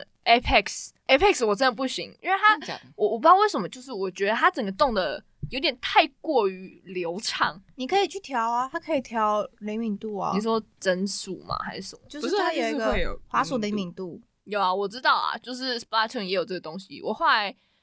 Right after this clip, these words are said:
Speaker 1: 哦，它有一个很著名的东西叫体感，就是你直接动把手，那你视角也会跟着动。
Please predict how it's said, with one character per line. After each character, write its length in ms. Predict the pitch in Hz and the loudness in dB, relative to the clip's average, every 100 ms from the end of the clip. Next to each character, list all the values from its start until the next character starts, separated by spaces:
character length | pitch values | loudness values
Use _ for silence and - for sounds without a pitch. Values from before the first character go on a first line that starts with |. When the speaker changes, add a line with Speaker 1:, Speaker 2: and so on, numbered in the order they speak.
| _ | _
Speaker 1:
哦， 160 | - 240 | 2 2
它 120 | 240 415 | 4 0
有 220 | 294 214 | 2 0
一 40 | 208 | 2
个 240 | 214 196 | 2 0
很 160 | 214 190 | -2 -4
著 140 | 277 | -6
名 200 | 254 185 | -6 -4
的 60 | 185 | -4
东 80 | 214 | -4
西 80 | |
叫 160 | 202 196 | 0 0
体 300 | - - 190 | -2 -16 -12
感， 200 | 196 - _ | -10 -10 _
就 140 | 254 | -10
是 140 | 269 262 | -6 -4
你 180 | 202 | -4
直 140 | 190 190 | -4 0
接 160 | 208 | 0
动 280 | 262 262 202 | 2 2 0
把 220 | - - 196 | 0 0 0
手， 280 | - - 220 | -4 -6 -4
那 120 | 247 | -4
你 80 | 196 | -4
视 200 | - 220 | -6 -4
角 140 | 175 | -4
也 40 | |
会 80 | 208 | -4
跟 160 | 196 190 | -6 -8
着 140 | 190 | -8
动。 200 | - - | -6 -8